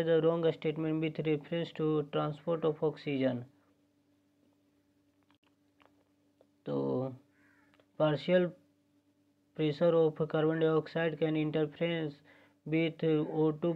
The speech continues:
binding with hemoglobin गलत हो जाएगा, higher H plus concentration in alveoli favors the formation of oxyhemoglobin भी हो जाएगा।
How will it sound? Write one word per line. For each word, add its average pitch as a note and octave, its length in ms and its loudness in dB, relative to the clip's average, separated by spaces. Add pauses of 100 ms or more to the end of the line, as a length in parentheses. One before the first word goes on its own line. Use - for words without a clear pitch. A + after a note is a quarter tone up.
binding D#3+ 420 0
with D#3 280 -2
hemoglobin D3 680 0
गलत C#3 300 0
हो C3+ 60 -2
जाएगा, B2+ 360 -2 (380)
higher D3+ 400 0 (120)
H D3+ 120 -8
plus D#3+ 260 0
concentration D#3 880 -4
in D#3+ 120 -4 (840)
alveoli D3+ 760 0 (380)
favors D#3+ 500 4
the D#3+ 260 2 (140)
formation D#3 520 0
of D#3 380 -2
oxyhemoglobin D3 1080 -2
भी C#3+ 100 -2
हो D3 160 0
जाएगा। B2+ 420 -2